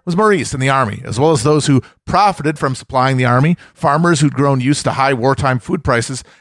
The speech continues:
and refugees from Flanders who sought a total victory over Spain that would secure the return of their lost property. Now, these folks being godly Calvinists all, there's no way that this conflict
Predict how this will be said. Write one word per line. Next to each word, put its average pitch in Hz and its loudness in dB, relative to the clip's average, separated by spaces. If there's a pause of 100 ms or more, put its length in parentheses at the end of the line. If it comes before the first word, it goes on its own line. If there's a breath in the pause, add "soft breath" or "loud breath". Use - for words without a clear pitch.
and 110 -4
refugees 170 2
from 160 -2
Flanders 185 0 (220 soft breath)
who 147 -6
sought 170 0
a 127 -2
total 214 2
victory 151 0
over 143 0
Spain 127 -2 (240 soft breath)
that 131 -6
would 123 0
secure 180 0
the 147 0
return 135 2
of 117 -2
their 143 -2
lost 127 0
property. - -4 (540 soft breath)
Now, 139 0
these 180 -4
folks 165 -2
being 147 -10
godly 123 0
Calvinists 120 0
all, 135 2 (180 loud breath)
there's 160 0
no 226 4
way 202 4
that 160 -6
this 170 0
conflict 160 -4